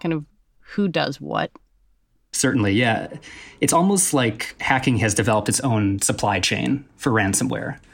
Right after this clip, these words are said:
Speaker 2: with its own specializations and different groups that may farm out different capabilities elsewhere. So to sort of take you through the supply chain, you know, maybe you have one set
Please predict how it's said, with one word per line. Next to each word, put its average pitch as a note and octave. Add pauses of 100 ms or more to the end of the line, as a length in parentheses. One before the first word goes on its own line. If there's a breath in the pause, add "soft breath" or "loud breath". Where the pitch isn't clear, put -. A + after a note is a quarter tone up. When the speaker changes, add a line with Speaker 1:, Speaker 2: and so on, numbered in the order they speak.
(260 soft breath)
Speaker 2:
with B2
its B2
own C3+
specializations G#2+
and G#2+
different A#2+
groups G#2+
that -
may G2+
farm G2
out G2
different G#2
capabilities F#2+
elsewhere. G2+
So B2 (500 loud breath)
to B2+
sort D#3
of A#2
take C#3
you B2+
through A2+
the -
supply -
chain, F#2+
you C#3
know, A2
maybe C#3+
you C#3+
have A#2+
one C3
set A2